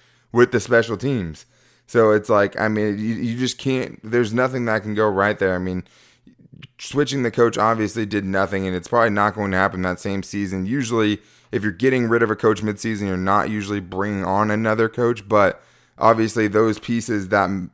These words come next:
were mixed around did not take because they looked as bad as they have looked at any game as far as their special teams go. And that was after, you know, how many ever pu-, three punts that they've given up blocked this year.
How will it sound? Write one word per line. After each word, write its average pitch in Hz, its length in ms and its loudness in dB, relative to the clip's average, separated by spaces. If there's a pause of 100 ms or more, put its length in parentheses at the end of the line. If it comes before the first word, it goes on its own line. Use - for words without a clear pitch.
were 107 180 0
mixed 104 360 0
around 98 400 -2
did 92 160 -2
not 98 280 -2
take 98 260 -2
because 90 340 -4 (300)
they 107 100 6
looked 107 220 4
as 101 100 -2
bad 101 300 2
as 92 120 -2
they 95 240 4
have 98 380 0
looked 104 220 0
at 101 100 -4
any 123 240 0
game 98 440 -2
as 95 120 -8
far 98 200 2
as 92 80 0
their 95 100 -2
special 92 320 -4
teams 95 260 -6
go. 90 300 -2 (420)
And 135 160 4
that 139 220 2
was 131 200 0
after, 135 260 2
you 123 140 -2
know, 117 140 0
how 120 120 2
many 120 220 0
ever 117 160 -2
pu-, - 420 -6
three 131 220 0
punts 117 300 -4
that 101 140 0
they've 101 180 0
given 101 240 -2
up 95 160 0
blocked 98 300 0
this 95 140 -6
year. 104 320 0